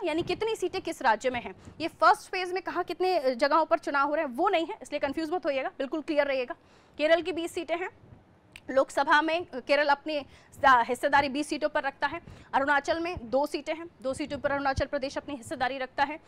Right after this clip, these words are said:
आगे बढ़ जाइए तो असम है, जहां पर चौदह सीटों पर असम अपनी हिस्सेदारी लोकसभा में रखता है, लेकिन किसके खाते में इस बार कितनी जाने वाली है, चार जून को पता चलेगा। छत्तीसगढ़ इलेवन सीट्स, इलेवन सीट्स पर क्लीन स्वीप का दावा बीजेपी कर रही है। उत्तराखंड की पांच सीटों पर क्लीन स्वीप का दावा बीजेपी कर रही है।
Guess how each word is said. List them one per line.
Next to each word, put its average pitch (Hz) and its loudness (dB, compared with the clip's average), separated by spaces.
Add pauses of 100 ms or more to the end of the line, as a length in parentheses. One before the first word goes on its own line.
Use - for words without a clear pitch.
(280)
आगे 277 2
बढ़ 294 0
जाइए 294 -4
तो - -10
असम 320 0
है, 349 -6
जहां 262 -12
पर 269 -4
चौदह 262 2
सीटों 302 -6
पर 285 -4
असम 277 -6
अपनी 269 -8
हिस्सेदारी 247 -2
लोकसभा 247 -4
में 262 -4
रखता 262 -2
है, 285 -2
लेकिन - -6
किसके 277 -8
खाते 269 -4
में 269 -6
इस 247 -6
बार 240 -2
कितनी 240 -10
जाने 220 -4
वाली 214 -4
है, 220 -14
चार 285 0
जून 269 -8
को 240 -12
पता 233 -10
चलेगा। - -14 (440)
छत्तीसगढ़ 349 -2
इलेवन 269 0
सीट्स, 349 -8
इलेवन 277 -6
सीट्स 277 -12
पर 302 -2
क्लीन 370 0
स्वीप 311 -6
का 339 6
दावा 269 2
बीजेपी 262 -6
कर 269 -4
रही 277 -8
है। 285 -8 (240)
उत्तराखंड 339 0
की 349 -2
पांच 285 0
सीटों 302 -6
पर 294 -4
क्लीन 302 -6
स्वीप 285 -10
का 269 -4
दावा 254 2
बीजेपी 247 -10
कर 247 -6
रही 240 -12
है। 247 -18